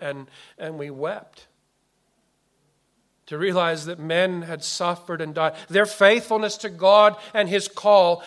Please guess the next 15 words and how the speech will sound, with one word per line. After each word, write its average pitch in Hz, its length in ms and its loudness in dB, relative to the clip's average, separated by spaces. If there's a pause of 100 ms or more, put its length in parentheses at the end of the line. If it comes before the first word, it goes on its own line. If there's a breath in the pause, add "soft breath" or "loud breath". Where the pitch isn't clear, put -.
had 185 220 0
said, 202 760 -4
led 226 300 4
them 233 140 -2
to 214 80 -2
say, 202 340 4
"We 247 200 -4
will 247 220 2
not 214 480 4
recant. 185 640 -2
We 220 100 -6
will 208 160 0
not 208 340 0
back 214 280 2
down 202 300 4